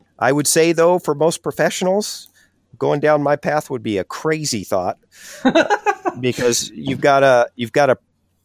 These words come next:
Speaker 1: you know, you're, you're up against guys who are post-processing very, very, very well. And,
Speaker 2: Sure, sure.
Speaker 1: and it, and it's hard to beat when, when they've got their technique so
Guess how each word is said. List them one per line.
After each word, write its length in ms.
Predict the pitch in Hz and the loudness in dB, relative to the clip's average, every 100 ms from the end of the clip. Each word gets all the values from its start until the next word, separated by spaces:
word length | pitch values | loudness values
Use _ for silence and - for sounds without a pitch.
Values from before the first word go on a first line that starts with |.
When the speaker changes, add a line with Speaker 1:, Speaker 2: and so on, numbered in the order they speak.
| _ _ _ | _ _ _
Speaker 1:
you 80 | 131 | -2
know, 100 | 123 | -2
you're, 280 | 123 139 - | 0 -2 -2
you're 200 | 143 135 | 0 2
up 120 | 139 | 2
against 380 | 135 131 123 - | 0 0 -2 0
guys 260 | 120 123 - | 0 0 -2
who 80 | |
are 60 | 110 | -4
post-processing 960 | - 117 - 110 107 110 104 104 90 104 | -4 -6 -2 -2 -2 -2 -4 -4 -6 -10
very, 480 | 101 110 107 101 98 | -6 0 0 0 -4
very, 380 | 90 101 92 | -4 -2 -2
very 340 | 87 90 82 80 | -4 -4 -4 -6
well. 380 | 73 67 52 - - - - - | -8 -8 -12 -18 -20 -20 -20 -12
And, 360 | - 90 87 85 | -2 2 2 2
Speaker 2:
Sure, 120 | 127 | -2
sure. 180 | - - | -4 0
Speaker 1:
and 120 | 98 | 2
it, 120 | 98 - | 0 -2
and 140 | 113 110 | 0 0
it's 180 | 110 | 2
hard 220 | - 120 113 | 2 2 0
to 60 | |
beat 260 | 107 113 104 | 0 0 0
when, 220 | 101 95 - | 0 0 0
when 140 | 98 | 0
they've 140 | 95 | 0
got 220 | 98 98 - | 0 0 0
their 100 | 98 | -2
technique 460 | 104 95 95 87 | -2 -2 -4 -2
so 380 | - 101 98 | -2 0 0